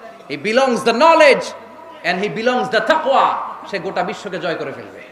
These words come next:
ঠিক কি না? যার মধ্যে জ্ঞান আছে, যার মধ্যে তাকওয়া আছে, তারে কেউ থামায় রাখতে পারে? ওমরে ফারুককে এই দুই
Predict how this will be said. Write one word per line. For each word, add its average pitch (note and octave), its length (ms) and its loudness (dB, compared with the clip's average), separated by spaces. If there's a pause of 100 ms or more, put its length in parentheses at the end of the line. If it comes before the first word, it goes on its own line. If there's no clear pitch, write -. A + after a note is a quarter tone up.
(1160)
ঠিক E3+ 140 -6
কি G#3+ 100 -2
না? F3 180 2 (1300)
যার D3 160 -4
মধ্যে D#3+ 240 -6
জ্ঞান G3 280 2
আছে, F3+ 420 0
যার E3 140 -2
মধ্যে F3 200 -6
তাকওয়া G3+ 440 0
আছে, D#3 220 0
তারে E3+ 160 -2
কেউ F#3+ 120 -6
থামায় F#3 260 -2
রাখতে F#3 220 -2
পারে? F3+ 220 2 (1160)
ওমরে F3 260 -2
ফারুককে F#3 420 -4
এই E3+ 200 0
দুই G#3 440 -4